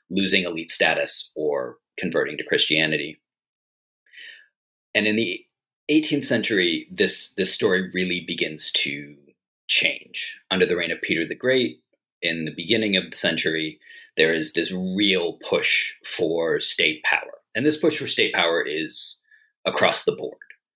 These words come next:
So it involves a takeover of the Russian Orthodox Church by the imperial government, making it officially subordinate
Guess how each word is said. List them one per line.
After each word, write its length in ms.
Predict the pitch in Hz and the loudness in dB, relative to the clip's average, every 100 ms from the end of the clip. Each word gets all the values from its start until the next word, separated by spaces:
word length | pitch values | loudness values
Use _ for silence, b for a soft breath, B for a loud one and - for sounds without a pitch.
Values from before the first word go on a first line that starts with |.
| b b | b b
So 480 | - - 95 87 85 | -8 0 2 2 0
it 120 | 87 | -2
involves 420 | 87 85 85 82 78 | -2 2 2 4 2
a 120 | 80 | 0
takeover 680 | - 95 - 82 80 82 76 92 | 4 4 4 2 2 2 0 -2
of 180 | 78 | -4
the 160 | 82 80 | -4 0
Russian 280 | 85 - 85 | 0 0 0
Orthodox 460 | 76 - 78 - | -2 -2 -6 -4
Church 580 | - 135 120 - - - - | 0 2 2 2 -2 -4 -10
by 480 | 90 92 87 82 85 | -4 2 4 4 2
the 120 | 85 | 0
imperial 400 | 78 78 80 76 | -2 2 0 0
government, 460 | - 104 101 98 92 - B B B B | 2 2 4 2 0 -6 B B B B
making 340 | 80 82 82 82 | 2 4 4 2
it 200 | 76 - | 2 -2
officially 800 | 82 - - 92 95 82 85 80 | -4 -2 2 2 4 2 2 2
subordinate 680 | 80 - 76 78 85 87 85 | 2 0 0 0 0 -2 -6